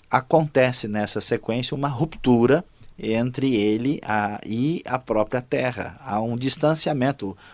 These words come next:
um aprofundamento de, de ruptura entre ele e a terra, mostrando que o que é feito de errado contamina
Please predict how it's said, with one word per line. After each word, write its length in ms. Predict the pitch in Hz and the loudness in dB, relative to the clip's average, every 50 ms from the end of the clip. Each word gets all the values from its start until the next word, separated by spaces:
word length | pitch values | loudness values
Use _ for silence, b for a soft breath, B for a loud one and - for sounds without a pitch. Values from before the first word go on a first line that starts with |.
| B B | B B
um 80 | 117 127 | 4 4
aprofundamento 1120 | 143 151 - 190 165 151 - - - 208 247 240 202 156 131 127 139 139 120 - - 98 | 4 4 6 6 6 6 6 4 0 2 4 4 2 4 4 4 4 2 2 -4 -8 -10
de, 260 | 92 95 101 90 80 - b b b | -8 -6 -8 -8 -8 -10 b b b
de 100 | - 110 | -4 -2
ruptura 440 | 110 117 110 - - - 117 110 110 | -2 -2 -2 -4 0 2 4 4 4
entre 280 | 107 107 101 107 104 101 | 2 0 -2 -4 -4 -4
ele 160 | 98 98 107 | -2 -2 -2
e 20 | |
a 80 | 104 95 | -2 -2
terra, 420 | - - 147 170 165 139 104 - B B B B B B B B B B B | 0 2 2 2 2 0 -6 -10 B B B B B B B B B B B
mostrando 680 | 120 131 139 135 - - - 135 135 135 139 131 127 | 2 4 4 4 4 2 2 4 4 4 2 0 -2
que 340 | 123 - - 127 123 120 113 - | -4 -2 0 2 2 2 0 0
o 160 | 104 113 113 | -4 -6 -6
que 220 | - - - 135 | -6 -4 -2 0
é 100 | 123 113 | 0 0
feito 720 | 110 - - - - - 175 196 196 160 127 - - - - | -2 -6 -12 -8 0 2 2 4 2 0 -2 -8 -10 -12 -10
de 120 | 90 104 104 | -6 -4 -4
errado 520 | 95 90 101 120 131 139 131 113 104 - _ - | -4 -2 0 0 0 0 0 -2 -6 -8 _ -14
contamina 880 | - - 147 156 160 151 - 151 151 143 113 107 110 113 120 127 139 | -8 -6 -4 -4 -4 -6 -8 -8 -6 -4 -4 -4 -4 -4 -4 -6 -6